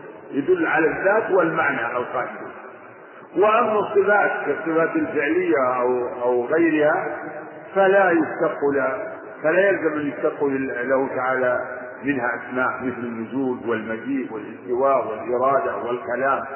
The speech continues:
فليس من أسمائه المتكلم، وليس من أسمائه المريد، وليس من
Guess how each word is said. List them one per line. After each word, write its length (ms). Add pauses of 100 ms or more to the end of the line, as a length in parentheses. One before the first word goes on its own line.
(340)
فليس 280
من 180
أسمائه 460
المتكلم، 720 (460)
وليس 260
من 180
أسمائه 460
المريد، 500 (440)
وليس 260
من 200